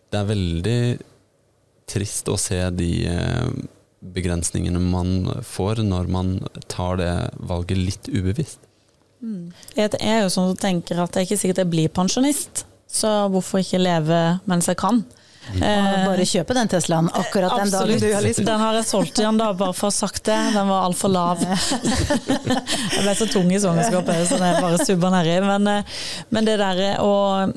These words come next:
Speaker 2: eh, veldig mange tenker jo, nå jobber jo du i bank, <laughs> så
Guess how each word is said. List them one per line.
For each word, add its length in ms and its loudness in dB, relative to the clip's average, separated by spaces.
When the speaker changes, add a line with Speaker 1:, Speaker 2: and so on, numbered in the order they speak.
Speaker 2:
eh, 480 2
veldig 300 2
mange 220 2
tenker 440 0
jo, 160 4
nå 180 2
jobber 260 2
jo 80 4
du 60 4
i 100 2
bank, 460 0
<laughs> 220 2
så 220 -2